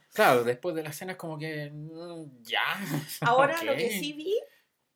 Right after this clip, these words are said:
Speaker 2: y disfruté muchísimo, incluso ese día con las lágrimas entre medio, fue el, el, la batalla de sable.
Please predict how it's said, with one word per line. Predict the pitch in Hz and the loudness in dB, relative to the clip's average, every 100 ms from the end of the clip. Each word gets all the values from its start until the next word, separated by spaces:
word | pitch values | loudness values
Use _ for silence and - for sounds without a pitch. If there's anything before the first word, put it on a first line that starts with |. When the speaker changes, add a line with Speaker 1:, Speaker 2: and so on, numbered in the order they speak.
| _ - | _ -14
Speaker 2:
y | 202 196 190 190 | -10 -6 -6 -6
disfruté | 185 202 180 180 220 | -6 -10 -14 -10 -6
muchísimo, | 233 233 262 262 262 | -6 -6 -10 -8 -6
incluso | 226 - 254 277 | -6 -4 -4 -4
ese | 294 311 | -6 -6
día | 311 294 294 294 | -6 -4 -6 -4
con | 262 | -4
las | 262 | -4
lágrimas | 262 269 285 285 302 | 2 2 2 -4 -10
entre | 294 269 311 | -12 -12 -8
medio, | 320 339 392 466 _ _ | -8 -6 -8 -10 _ _
fue | _ 226 220 226 247 _ | _ -4 -2 -2 -6 _
el, | 180 175 160 160 160 156 151 151 - | -10 -8 -8 -6 -6 -8 -10 -12 -14
el, | 139 143 147 | -12 -12 -10
la | 143 | -10
batalla | 135 151 151 | -10 -10 -10
de | 147 | -10
sable. | - - - _ | -14 -20 -20 _